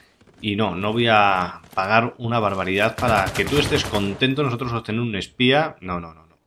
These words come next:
Paso, paso olímpicamente. Prefiero conquistarte las ciudades en cuanto sea posible.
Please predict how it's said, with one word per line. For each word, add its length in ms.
Paso, 300
paso 180
olímpicamente. 380
Prefiero 360
conquistarte 600
las 200
ciudades 240
en 100
cuanto 540
sea 360
posible. 520